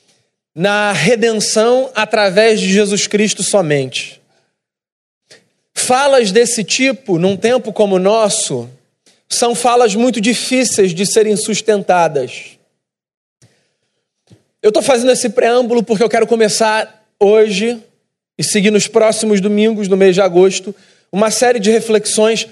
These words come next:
a partir desse tema: o Evangelho em uma sociedade pluralista. Esse tema, na verdade, é o título de uma obra que eu recomendo você a ler,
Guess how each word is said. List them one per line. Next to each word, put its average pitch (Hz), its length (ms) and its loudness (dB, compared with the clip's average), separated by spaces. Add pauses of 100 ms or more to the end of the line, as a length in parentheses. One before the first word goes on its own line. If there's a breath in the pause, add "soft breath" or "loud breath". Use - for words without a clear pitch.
(180)
a 202 80 0
partir 202 340 0
desse 220 220 2
tema: 202 340 0
o 190 100 6
Evangelho 202 640 2
em 214 120 0
uma 214 140 2
sociedade 202 680 0
pluralista. 185 960 0 (840 loud breath)
Esse 180 200 -2
tema, 247 180 0
na 240 100 2
verdade, 220 500 2
é 233 340 4
o 220 80 2
título 240 380 -2
de 202 100 2
uma 226 200 2
obra 226 520 0 (280 loud breath)
que - 80 0
eu 220 40 6
recomendo 220 400 0
você 202 240 0
a 202 60 4
ler, 190 460 2